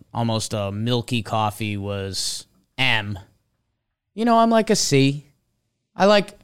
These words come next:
like, I basically like what you said. I just like a little bit of cream in there.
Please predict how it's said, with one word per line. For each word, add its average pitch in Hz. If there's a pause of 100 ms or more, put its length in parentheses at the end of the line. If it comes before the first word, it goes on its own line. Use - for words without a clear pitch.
(240)
like, 196
I 214
basically 277
like 247
what 214
you 208
said. 143
I 101
just 143
like 160
a 160
little 147
bit 143
of 135
cream 110
in 85
there. 85